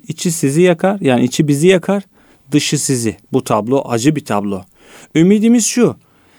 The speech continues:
çoğu yanılıyor. Çoğu belki hatasını anlayacak, çoğu pişman olacak. Çünkü niye? İnsan aslına döner. Aslımız fıtrattır, dindir, imandır.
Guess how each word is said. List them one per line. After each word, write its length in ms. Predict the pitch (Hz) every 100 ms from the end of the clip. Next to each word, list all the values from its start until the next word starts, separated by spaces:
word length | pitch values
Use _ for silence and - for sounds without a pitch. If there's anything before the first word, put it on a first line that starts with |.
| _ -
çoğu 340 | - 170 226
yanılıyor. 640 | 170 160 170 202 185 104 - _ _ _ _ _ _
Çoğu 300 | - 165 190
belki 560 | 180 180 165 208 202 - - -
hatasını 560 | 131 - 160 156 175
anlayacak, 460 | 196 214 165 113 -
çoğu 260 | - 151 160
pişman 400 | 156 - 170 190
olacak. 400 | 123 98 95 -
Çünkü 280 | - 208 180
niye? 320 | 180 180 214
İnsan 320 | - 143 170 151
aslına 500 | 131 - 131 127 113
döner. 340 | 101 95 - _ _ - -
Aslımız 520 | 135 147 - 170 180
fıtrattır, 640 | - - 143 139 - 110 - -
dindir, 360 | 131 151 135 156
imandır. 680 | 127 117 117 123 110 87 -